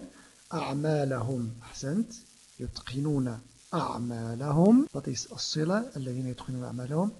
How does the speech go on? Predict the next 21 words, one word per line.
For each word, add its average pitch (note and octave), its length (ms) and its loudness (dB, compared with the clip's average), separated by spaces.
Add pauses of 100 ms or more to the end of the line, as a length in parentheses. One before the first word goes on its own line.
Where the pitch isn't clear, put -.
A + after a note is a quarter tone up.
طيب, C#3+ 320 -2
أين F3+ 400 8 (720)
ال-, B2+ 640 -4 (200)
العائد? D#3 640 0
Waar C3+ 200 -4
is B2 140 -8
العائد A#2+ 440 -6
hier? F#3 340 0
Eh, C3 240 -4
ik D3+ 120 -8
zal C3+ 180 -4
even C3+ 240 -6
de B2+ 100 -8
zin C3 200 -4
vertalen. D#3+ 460 2
فالصناع E3 1080 4 (180)
الذين D3+ 480 0
يتقنون D3 640 0
أعمالهم F#3+ 1080 4 (580)
يخدمون D3 720 2
وطنهم. B2 720 0